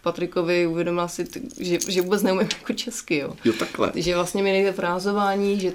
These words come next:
Speaker 1: i ta výslovnost, eh, je docela pro mě nová a složitá, takže, ehm,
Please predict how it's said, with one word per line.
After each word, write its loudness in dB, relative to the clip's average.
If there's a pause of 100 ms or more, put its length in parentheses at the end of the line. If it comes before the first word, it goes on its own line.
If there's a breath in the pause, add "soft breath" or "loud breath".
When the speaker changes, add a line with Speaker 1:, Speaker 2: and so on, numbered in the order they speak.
(100)
Speaker 1:
i -6
ta -2
výslovnost, -2
eh, 0
je -2
docela -2
pro -2
mě -2
nová 0
a 0
složitá, -2
takže, -2 (460 soft breath)
ehm, -2